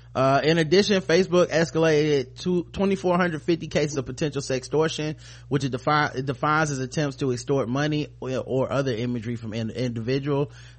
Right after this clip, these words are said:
This led to a total of fourteen thousand one hundred thirty counts being disabled. Sixteen cases were taken on by Facebook's internal investigation teams.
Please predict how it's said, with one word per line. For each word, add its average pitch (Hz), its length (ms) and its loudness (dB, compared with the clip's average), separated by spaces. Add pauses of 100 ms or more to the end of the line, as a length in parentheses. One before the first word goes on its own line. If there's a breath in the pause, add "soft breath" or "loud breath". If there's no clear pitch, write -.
This 139 200 -2
led 143 320 2
to 143 120 2
a 127 60 -2
total 131 360 0
of 120 80 -6
fourteen 139 460 -2
thousand 131 340 0
one - 20 -2
hundred 127 260 -4
thirty 123 240 -2
counts 131 340 -4
being 120 200 -4
disabled. 131 640 -4 (280)
Sixteen 156 520 -2
cases 135 260 -2
were 127 120 -4
taken 127 320 -4
on 123 160 -2
by 110 100 -2
Facebook's 123 420 -4
internal 117 380 -4
investigation 110 640 -8
teams. 90 460 -14